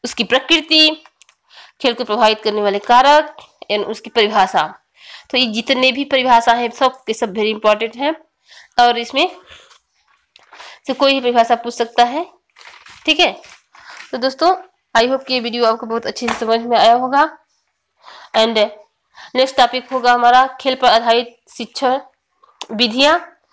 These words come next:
जिसमें से, अ, very important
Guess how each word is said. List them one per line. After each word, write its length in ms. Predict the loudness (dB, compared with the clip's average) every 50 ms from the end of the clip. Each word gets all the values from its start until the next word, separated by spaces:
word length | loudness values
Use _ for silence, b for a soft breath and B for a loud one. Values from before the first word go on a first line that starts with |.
| _ _ _ _ _ -10
जिसमें 240 | -8 -6 -4 -2 -4
से, 240 | -2 0 0 0 0 0 -2 -10 -18 -20 -20 -20 -20 -20 -20 _ b b b b b b b 0
अ, 140 | 2 2 2 2 -2 -8 -18 -16
very 300 | -6 -4 0 0 0 0
important 560 | 0 2 2 2 2 2 -2 -4 -4 -8 -16